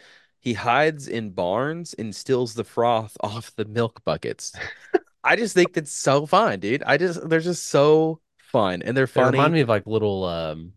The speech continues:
Speaker 2: little imps.
Speaker 1: Yeah, it, 'cause, uh, the thing is, like, they're not scary,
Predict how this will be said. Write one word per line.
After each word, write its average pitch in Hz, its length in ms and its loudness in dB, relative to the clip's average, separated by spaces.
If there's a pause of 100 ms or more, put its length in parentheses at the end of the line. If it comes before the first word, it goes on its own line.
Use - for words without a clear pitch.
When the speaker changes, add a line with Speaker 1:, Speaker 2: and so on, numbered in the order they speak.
(160)
Speaker 2:
little 98 240 -2
imps. - 540 -10 (640)
Speaker 1:
Yeah, 220 260 0
it, 135 100 0
'cause, 196 160 -2
uh, 202 100 -6 (280)
the 196 100 4
thing 294 140 0
is, 226 220 -8
like, 131 160 2
they're 139 100 0
not 160 240 -2
scary, 110 560 2